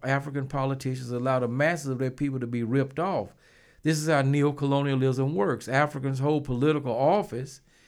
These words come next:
International capitalism controls their economies. So, uh, you know, and it said every, every, every year, you know,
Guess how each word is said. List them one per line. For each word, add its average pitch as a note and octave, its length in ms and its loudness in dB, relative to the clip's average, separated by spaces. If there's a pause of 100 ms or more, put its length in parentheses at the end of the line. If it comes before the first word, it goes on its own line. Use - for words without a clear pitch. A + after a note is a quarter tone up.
(180)
International D3+ 640 0
capitalism C#3+ 500 -2
controls C#3 880 2 (420)
their C3+ 220 2
economies. A#2+ 880 -4 (520)
So, D3+ 440 2
uh, C#3 240 2
you F3 160 -2
know, C#3 100 0
and C#3+ 100 -2
it D3 100 -4
said C#3+ 180 -2
every, E3 400 2
every, E3+ 320 0
every D#3+ 260 2
year, F3+ 380 0
you C#3+ 160 -2
know, C3 260 -2